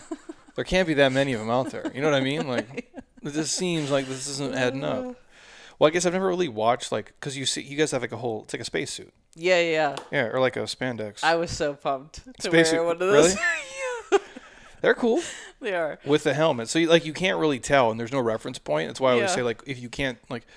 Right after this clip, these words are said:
Speaker 2: "Oh, Steve Nash is short." I'm like, "He's, like, six four, dude." Like, he,
Speaker 1: Right,
Speaker 2: like, you,
Speaker 1: yeah.
Speaker 2: you, it's when you're next to other people, it's hard to see, like, "Okay, this person is this tall or this big." And
Speaker 1: Yeah.
Speaker 2: I was just curious.
Speaker 1: Oh, yeah, no, we're not small.
Speaker 2: So
Speaker 1: That's
Speaker 2: how
Speaker 1: for
Speaker 2: does,
Speaker 1: sure.
Speaker 2: uh, how does, like, the,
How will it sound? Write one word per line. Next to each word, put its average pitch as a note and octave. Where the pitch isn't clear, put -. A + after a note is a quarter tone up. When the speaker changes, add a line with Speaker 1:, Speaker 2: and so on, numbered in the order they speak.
Speaker 2:
"Oh, F3
Steve D#3+
Nash F3
is E3
short." F3+
I'm A2
like, G#2+
"He's, A#2+
like, A#2
six A#2+
four, G#2+
dude." -
Like, A#2
he, B2
Speaker 1:
Right, C#3+
Speaker 2:
like, C#3+
you, D3+
Speaker 1:
yeah. A2+
Speaker 2:
you, C#3
it's D3
when D3+
you're C#3+
next D#3
to D#3+
other C#3
people, B2
it's A2
hard A#2+
to A2+
see, A#2+
like, A2
"Okay, G#2+
this A2
person A2
is G#2
this A2+
tall A2+
or G#2
this A2+
big." A#2
And A2
Speaker 1:
Yeah. C#3
Speaker 2:
I -
was E3+
just -
curious. G#2+
Speaker 1:
Oh, C#3+
yeah, G#2
no, C2
we're D3+
not C3
small. -
Speaker 2:
So -
Speaker 1:
That's D3
Speaker 2:
how F#3
Speaker 1:
for G3
Speaker 2:
does, F3+
Speaker 1:
sure. D3
Speaker 2:
uh, C3
how F3
does, E3+
like, D3
the, A#2+